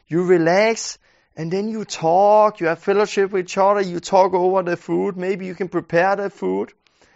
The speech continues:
And then in the end of the food, when you have, like, a love feed, feast, how they did in the early church, in the end of the food, you break the bread. You share communion.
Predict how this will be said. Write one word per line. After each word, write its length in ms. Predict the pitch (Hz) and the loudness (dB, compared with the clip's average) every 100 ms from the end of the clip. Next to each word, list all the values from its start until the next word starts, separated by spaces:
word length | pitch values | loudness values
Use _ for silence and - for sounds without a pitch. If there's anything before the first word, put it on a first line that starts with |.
| _ _ _ - - | _ _ _ -8 0
And 180 | 220 | 4
then 160 | 247 320 | 4 2
in 220 | - 254 | 0 -2
the 160 | 233 - | -2 0
end 240 | 226 262 | 2 4
of 180 | 277 262 | 4 4
the 120 | 226 | 4
food, 400 | 180 - 151 127 | 2 0 0 0
when 160 | 151 175 | -2 -2
you 140 | 190 | 2
have, 300 | 220 208 233 | 4 4 2
like, 220 | 202 185 185 | 0 0 2
a 80 | |
love 340 | 170 165 180 208 | 2 4 4 2
feed, 500 | - 131 117 120 - _ _ | -4 -6 -4 -6 -10 _ _
feast, 460 | - 147 139 - 143 | -8 -6 -6 -10 -16
how 280 | - 139 | -2 0
they 120 | 147 147 | 0 -2
did 240 | 147 139 | -2 -2
in 100 | 143 | -2
the 60 | 127 | 0
early 260 | 127 135 | 0 -2
church, 380 | - 120 104 101 - | -4 -4 -4 -6 -6
in 140 | 180 | -4
the 160 | 190 - | -2 0
end 240 | 208 226 247 | 0 0 0
of 140 | 247 | 0
the 120 | 247 | -2
food, 520 | 220 - 117 117 120 - _ _ _ | -4 -4 -4 -4 -6 -10 _ _ _
you 520 | 135 160 170 185 185 _ _ _ _ _ _ _ | -8 -4 -2 -4 -6 _ _ _ _ _ _ _
break 380 | 120 127 - - | 0 0 0 0
the 140 | 135 | 0
bread. 460 | - 117 110 - _ _ _ - | 2 -2 -2 -4 _ _ _ -10
You 460 | 131 151 165 170 _ _ | -2 0 0 -2 _ _
share 640 | - - 131 135 143 143 | -10 -2 0 2 0 -2
communion. 1080 | - 139 135 135 135 143 151 151 120 92 | -8 -6 -6 -6 -4 -4 -4 -6 -6 -8